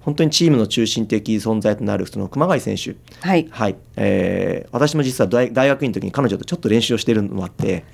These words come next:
Speaker 2: そうなんですね。
Speaker 1: はい、あるんです。
Speaker 2: わ。
Speaker 1: はい。向こうはちょっと覚えてるか分かんないんですけど、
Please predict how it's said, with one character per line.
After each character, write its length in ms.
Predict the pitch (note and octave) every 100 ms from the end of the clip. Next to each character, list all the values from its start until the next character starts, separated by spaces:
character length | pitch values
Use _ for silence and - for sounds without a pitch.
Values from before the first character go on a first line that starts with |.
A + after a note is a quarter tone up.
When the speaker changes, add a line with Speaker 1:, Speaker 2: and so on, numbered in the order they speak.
| -
Speaker 2:
そ 180 | -
う 40 | F#4+
な 120 | E4
ん 40 |
で 60 | G#3+
す 120 | G3+
ね。 60 | A3
Speaker 1:
は 60 | -
い、 60 | - -
あ 60 |
る 100 | C3
ん 60 | G2+
で 80 | -
す。 100 | - - -
Speaker 2:
わ。 60 | G#3+ - -
Speaker 1:
は 20 | A2
い。 20 |
向 140 | C3
こ 100 | G#3+
う 20 |
は 60 | F3
ち 80 | D#3
ょ 20 |
っ 20 |
と 80 | C#3+
覚 140 | C#3+
え 20 | E3
て 80 |
る 60 | C3
か 140 | A#2
分 60 | G#2+
か 80 | C3
ん 20 |
な 60 | A#2+
い 20 |
ん 40 |
で 60 | G2
す 60 | -
け 80 |
ど、 240 | A2 B2